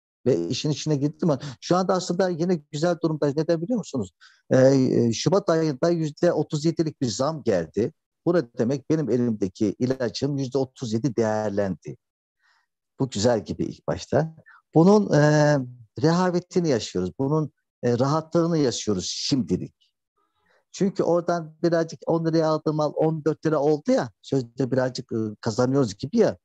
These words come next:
Fakat o mallar bitecek. Yani o mallar bittiği zaman yeni mal aldığın zaman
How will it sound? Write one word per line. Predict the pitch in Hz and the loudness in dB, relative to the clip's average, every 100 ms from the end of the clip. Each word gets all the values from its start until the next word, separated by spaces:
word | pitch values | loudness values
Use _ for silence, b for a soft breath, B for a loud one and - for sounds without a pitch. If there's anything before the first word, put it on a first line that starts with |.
| _ - | _ -10
Fakat | 117 120 160 | -8 -4 -2
o | 151 | 0
mallar | 139 151 151 | 0 0 -2
bitecek. | - - 196 190 - _ _ _ _ - | -6 -6 -6 -6 -12 _ _ _ _ -4
Yani | 127 139 | -2 -2
o | 143 | 0
mallar | 151 156 160 156 123 | 2 2 2 0 -2
bittiği | 131 - 208 190 247 | -6 -4 -4 -4 -2
zaman | 175 156 | 0 0
yeni | 123 120 156 | 0 0 2
mal | 202 185 175 | 0 0 -2
aldığın | 131 120 110 107 92 | -2 -2 -2 -6 -6
zaman | 95 92 | -10 -10